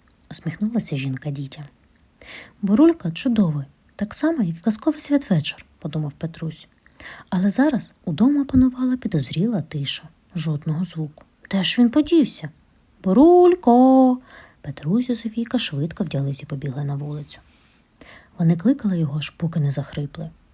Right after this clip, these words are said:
Ймовірно, вранці хтось відчинив двері, що ведуть до саду, і песик вибіг через хвіртку. Але як він міг? А може, хтось його вкрав?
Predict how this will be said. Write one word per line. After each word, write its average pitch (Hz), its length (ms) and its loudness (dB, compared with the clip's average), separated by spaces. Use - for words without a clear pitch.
Ймовірно, 196 420 2
вранці 220 360 0
хтось 254 280 -4
відчинив 226 400 0
двері, 220 280 0
що - 180 -4
ведуть 196 220 0
до 214 100 0
саду, 165 380 -4
і 160 60 -8
песик 220 420 0
вибіг 185 360 0
через 226 260 -6
хвіртку. - 560 -2
Але 190 200 -4
як 240 480 2
він 240 180 4
міг? 285 320 6
А 214 60 2
може, 262 240 4
хтось - 180 -10
його 294 140 2
вкрав? 285 380 2